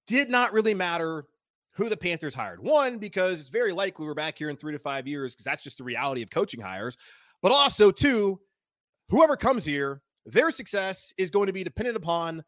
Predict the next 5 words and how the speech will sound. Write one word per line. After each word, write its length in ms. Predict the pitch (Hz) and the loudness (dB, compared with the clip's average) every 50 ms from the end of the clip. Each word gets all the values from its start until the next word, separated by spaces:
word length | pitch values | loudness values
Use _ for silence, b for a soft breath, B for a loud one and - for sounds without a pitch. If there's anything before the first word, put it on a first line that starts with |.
| _ _ _ _ _ _ | _ _ _ _ _ _
finding 580 | - 202 196 208 208 208 196 196 196 190 190 175 - _ - | 0 2 2 2 0 -2 -2 -2 -2 -4 -6 -8 -12 _ -6
the 140 | 110 156 175 | -2 0 2
right 340 | 151 151 151 147 156 151 | 4 4 4 2 2 0
quarterback, 800 | - - - 156 143 131 127 107 - - 73 - - _ _ _ b b b b _ _ - | -4 -6 -4 -4 -4 -4 -4 -6 -10 -12 -18 -20 -20 _ _ _ b b b b _ _ 0
finding 680 | 180 180 208 226 233 226 208 220 220 220 214 214 214 | 0 2 2 2 0 -2 -2 -2 -2 -2 -4 -6 -10